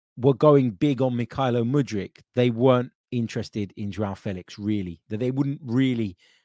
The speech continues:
push. They wouldn't try to make that happen in addition. It would be one or the other, that Joao Felix felt like a bit of a plan B,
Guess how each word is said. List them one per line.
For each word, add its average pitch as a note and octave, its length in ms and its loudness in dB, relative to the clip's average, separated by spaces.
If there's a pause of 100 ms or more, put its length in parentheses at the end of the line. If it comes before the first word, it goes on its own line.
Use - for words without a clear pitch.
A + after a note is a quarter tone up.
(160)
push. - 360 -6
They A2+ 120 -4
wouldn't C#3 280 -2
try B2 540 -4 (440)
to A2+ 500 -2 (380)
make B2+ 340 -2
that A#2+ 160 -4
happen A2+ 480 -8
in A#2+ 160 -2
addition. A2+ 500 -6
It C#3+ 100 -10
would C#3 160 -6
be C3+ 180 0
one C3 260 0
or A#2+ 120 -2
the A#2+ 160 0
other, G#2+ 260 -2
that A#2 180 -6 (360)
Joao C#3+ 320 -2
Felix C#3 460 -4
felt C#3+ 300 0
like A#2 180 -6
a G#2+ 60 -6
bit C#3 180 -2
of B2 140 -8
a A#2+ 40 -4
plan A2+ 460 -4
B, A#2+ 260 -2